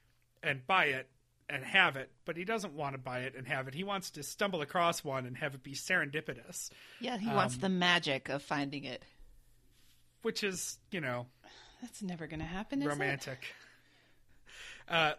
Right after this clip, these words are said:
Speaker 1: Luke notes that, well, they get into a tech conversation about how these things all break down because they have an old rubber belt in them that is falling apart. Luke is convinced that he could take apart a Walkman and reassemble it with a new belt, and Andrew does not believe him. <laughs>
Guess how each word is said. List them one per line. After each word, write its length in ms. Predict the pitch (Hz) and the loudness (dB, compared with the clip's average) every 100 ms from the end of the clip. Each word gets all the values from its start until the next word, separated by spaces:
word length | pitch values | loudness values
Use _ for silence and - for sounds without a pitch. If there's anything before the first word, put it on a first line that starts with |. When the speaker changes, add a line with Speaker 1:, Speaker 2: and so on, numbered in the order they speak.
| 180 | -2
Speaker 1:
Luke 240 | 240 311 | -2 -2
notes 360 | 190 151 143 - 151 | -2 -2 -4 -8 -4
that, 200 | 143 139 - - 190 | -2 -4 -12 -20 -4
well, 100 | 214 | 0
they 120 | 277 | 2
get 120 | 349 | 2
into 120 | 196 | 0
a 60 | - | -4
tech 220 | - 190 | -2 0
conversation 580 | 185 151 - 147 131 135 | 0 -2 -2 -2 -2 -4
about 200 | 135 131 | -2 0
how 100 | 143 | -2
these 200 | 139 143 | -2 -4
things 200 | 156 139 | -4 -2
all 80 | 139 | -2
break 220 | 143 135 | -2 0
down 180 | 147 139 | 0 -2
because 260 | 135 139 | -4 -6
they 120 | 139 135 | -4 -4
have 120 | 135 | -4
an 80 | 139 | -6
old 120 | 131 135 | -6 -2
rubber 280 | 139 139 | 0 -2
belt 360 | 131 135 143 139 | -2 -2 -2 -2
in 100 | 135 | -8
them 240 | 117 110 127 - | -8 -12 -14 -12
that 140 | 123 | -12
is 160 | 123 123 | -12 -10
falling 260 | - 131 127 | -6 -6 -6
apart. 320 | 127 127 117 - - - - | -6 -6 -8 -14 -20 -20 -6
Luke 240 | 170 185 | -6 -4
is 120 | 180 | -6
convinced 440 | - 151 151 156 - | -4 -2 -2 -4 -10
that 120 | 131 | -10
he 80 | 175 | -10
could 160 | 139 127 | -10 -4
take 180 | 165 | -4
apart 400 | 143 - 190 208 - | -4 -4 -2 -2 -4
a 80 | 220 | -4
Walkman 460 | 220 208 233 240 247 - | -4 -4 -6 -8 -12 -6
and 260 | 143 139 160 | -6 -4 -4
reassemble 480 | 151 139 165 185 | -4 -2 -4 -2
it 100 | 190 | -6
with 140 | 160 156 | -6 -10
a 40 | |
new 140 | 147 139 | -8 -2
belt, 360 | 165 196 - - - - | 0 0 -2 -18 -20 -12
and 160 | 151 143 | -8 -4
Andrew 420 | 147 151 139 135 | 0 0 0 -4
does 220 | 127 135 135 | -4 -6 -4
not 160 | 123 | -6
believe 300 | 120 117 117 | -8 -12 -12
him. 220 | 143 110 - | -12 -14 -16
<laughs> 720 | - - - - - - | -20 -20 -14 -12 -12 -12